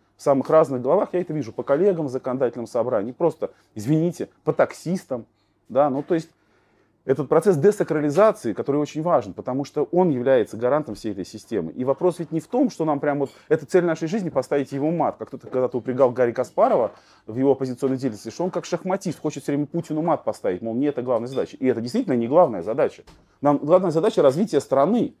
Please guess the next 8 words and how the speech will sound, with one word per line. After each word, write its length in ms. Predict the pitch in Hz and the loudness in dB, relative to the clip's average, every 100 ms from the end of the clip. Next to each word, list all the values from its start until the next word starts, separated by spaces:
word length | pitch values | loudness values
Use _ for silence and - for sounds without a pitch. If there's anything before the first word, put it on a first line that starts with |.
| _ - | _ -2
её 160 | 143 131 | 0 4
будущее, 500 | 214 247 - - 80 | 4 2 0 -6 -4
её 140 | 104 | 0
какая-то 380 | 139 - 226 226 | 0 4 2 2
хоть 120 | 131 | -8
перспектива. 760 | - 143 160 - - 254 127 - _ _ _ _ - | -8 -6 -6 -8 2 2 2 -4 _ _ _ _ -6
Её 200 | 123 143 | 0 2
нет. 400 | 156 233 208 - | 4 4 4 0